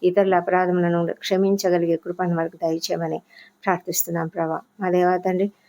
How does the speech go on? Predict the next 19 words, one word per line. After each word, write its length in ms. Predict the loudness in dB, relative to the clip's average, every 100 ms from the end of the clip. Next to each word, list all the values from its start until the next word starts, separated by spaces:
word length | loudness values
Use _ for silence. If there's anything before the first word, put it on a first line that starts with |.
| -20 -2
వారికి 240 | -2 -2 -2
మంచి 320 | 0 0 0
నిద్రను, 440 | 0 2 0 2
విశ్రాంతిని 520 | 0 0 -2 0 0
అనుగ్రహించండి. 680 | 0 -2 -4 -4 -4 -4 -6 -4
పడకలలో 500 | -2 0 0 2 0
పరుండినప్పుడు 680 | 0 0 0 0 0 -2 -8 -10 _ -20 _
నీ 120 | 2 4
యొక్క 200 | 2 2
వాక్యంను 500 | 2 0 -2 0 0
ధ్యానించుకుంటూ 720 | 2 2 2 -2 -2 -2 -2
పడుకునేలాగా 760 | -2 -4 -2 0 0 0 -2
కృప 240 | -4 -6 -8
చూపించమని 640 | -6 -6 -8 -12 -8 -6 -2
వేడుకొంచున్నాం. 680 | -4 -4 -12 -12 -12 -14 -18 _ -20 -12 -2
ప్రభా 180 | 0 2
తండ్రి, 280 | 0 2 2
మేము 320 | 2 2 2
కూడా 260 | 2 0